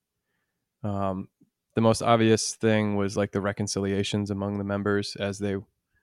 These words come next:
enjoyed the festivity, um, of the meal. They started to kinda, like, not e-, before they even allowed themselves to really enjoy the meal, they were enjoying some of the fruits of it,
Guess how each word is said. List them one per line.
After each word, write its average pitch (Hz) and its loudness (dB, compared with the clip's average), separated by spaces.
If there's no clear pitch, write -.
enjoyed 104 2
the 101 -4
festivity, 101 -2
um, 101 -4
of 110 2
the 104 0
meal. 101 0
They 104 -2
started 98 -4
to - -20
kinda, 98 -6
like, - -10
not 113 2
e-, 110 0
before 120 4
they 117 10
even 110 6
allowed 104 4
themselves 104 0
to 98 -10
really 98 -2
enjoy 98 -2
the 104 0
meal, 107 2
they 98 -4
were 101 0
enjoying 98 -4
some 104 -6
of 90 -6
the 85 -8
fruits - -2
of 110 0
it, 117 4